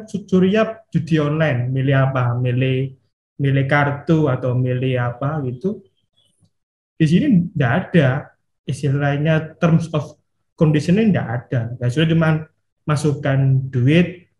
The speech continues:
udah, dikopiok, kalah, ya udah.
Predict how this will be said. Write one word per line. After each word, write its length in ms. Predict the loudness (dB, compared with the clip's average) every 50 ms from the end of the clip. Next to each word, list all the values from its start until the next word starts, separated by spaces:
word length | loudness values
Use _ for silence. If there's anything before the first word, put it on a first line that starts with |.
| _ _ _ _ _ _ _ _ _ _ _ _ _ _ _ _ _ _ _ 0
udah, 560 | 0 0 2 2 4 6 6 6 4 2 0 -2
dikopiok, 960 | -2 -2 0 0 -2 0 2 2 4 4 4 2 0 -6 -12 -18 _ _ _
kalah, 640 | _ -8 -6 -4 -4 -2 0 0 0 -2 -2 -4 -2 0
ya 160 | 0 2 2
udah. 720 | 2 0 0 -2 -2 0 2 2 2 2 0 -2 -6 -10